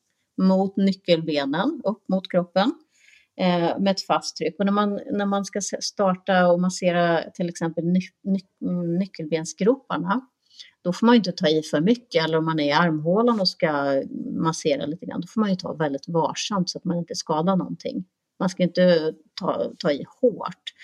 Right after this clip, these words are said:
Om du någon gång har haft en liten bula någonstans, till exempel under armhålan, och har hittat den och så tänker, "Oj, vad är det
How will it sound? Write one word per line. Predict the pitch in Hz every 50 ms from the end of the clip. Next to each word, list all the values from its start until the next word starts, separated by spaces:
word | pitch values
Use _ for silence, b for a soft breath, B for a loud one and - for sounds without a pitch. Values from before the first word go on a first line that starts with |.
| B B B B B B _ _ _ _ -
Om | 220 208 214
du | 208 220
någon | 220 240 254 294 294 269
gång | 226 190 175 175
har | 175 175 175
haft | 165 175 180 180 - - -
en | 175 170
liten | 170 170 170 - 170 165 165 165
bula | 165 214 226 208 180 180 220 277
någonstans, | 285 214 156 147 175 - - - - - 185 208 - - - _
till | - 175 160
exempel | 165 - - 165 143 - 175
under | 160 156 156 165
armhålan, | 170 165 165 165 165 170 - 160 160 165 196 233 240 B B B B B B B
och | - - 185
har | 202
hittat | 214 214 240 233 240 - - 170 185 - -
den | - 165 180 208
och | 214 _ _ _ _ _ _ - -
så | -
tänker, | 220 185 180 - _ _ -
"Oj, | 277 320 262 180
vad | 190 170
är | 190
det | 180